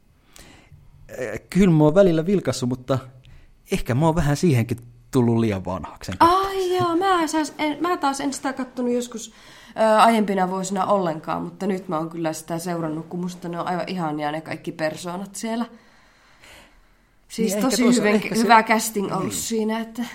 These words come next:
Speaker 2: niin, jotenkin
Speaker 1: Niin,
Speaker 2: niitä
Speaker 1: ehkä myös
Speaker 2: ilo
Speaker 1: vähän
Speaker 2: kattoo.
Speaker 1: aikaisempi.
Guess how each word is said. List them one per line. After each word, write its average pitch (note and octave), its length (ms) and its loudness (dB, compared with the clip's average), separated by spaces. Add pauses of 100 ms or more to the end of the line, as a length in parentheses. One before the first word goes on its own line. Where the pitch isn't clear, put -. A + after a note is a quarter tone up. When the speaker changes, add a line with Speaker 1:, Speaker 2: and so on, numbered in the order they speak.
Speaker 2:
niin, B3 220 -4
jotenkin G#3+ 300 -4
Speaker 1:
Niin, G#3 140 4
Speaker 2:
niitä D#3+ 160 2
Speaker 1:
ehkä D3 140 -2
myös D#3 140 0
Speaker 2:
ilo A#3 100 4
Speaker 1:
vähän F#3 140 8
Speaker 2:
kattoo. G#3 240 2
Speaker 1:
aikaisempi. G#2 600 -2